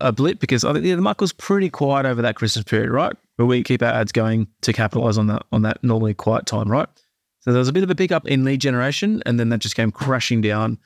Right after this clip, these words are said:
late Jan, early Feb, right? Which was terrible timing because we've got the entire industry looking to launch into the New Year's challenge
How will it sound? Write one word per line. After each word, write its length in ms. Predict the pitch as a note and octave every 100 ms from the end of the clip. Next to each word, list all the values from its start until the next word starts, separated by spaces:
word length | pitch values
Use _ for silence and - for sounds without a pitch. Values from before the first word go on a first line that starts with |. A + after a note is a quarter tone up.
| _ -
late 300 | A#2+ A#2 -
Jan, 260 | A2+ G#2+ A2
early 180 | G#2 G2
Feb, 260 | - A2+ - _ _
right? 220 | B2+ D3+
Which 180 | - C3+
was 80 | -
terrible 440 | - - D#3+ D#3 C3+
timing 420 | - A2+ D3+ E3+
because 180 | C#3 A#2
we've 140 | A2
got 220 | G2+ A2+ - _ _
the 60 | B2+
entire 320 | A2 C#3+ D#3
industry 420 | - B2+ G#2+ B2+
looking 220 | A#2 A2 A2+
to 80 |
launch 320 | G#2+ A#2+ B2 C3
into 160 | A#2
the 300 | G#2+ A2 G#2+
New 160 | A2 A#2+
Year's 260 | A#2+ A2+ G2+
challenge 520 | A2+ B2 G#3+ B3+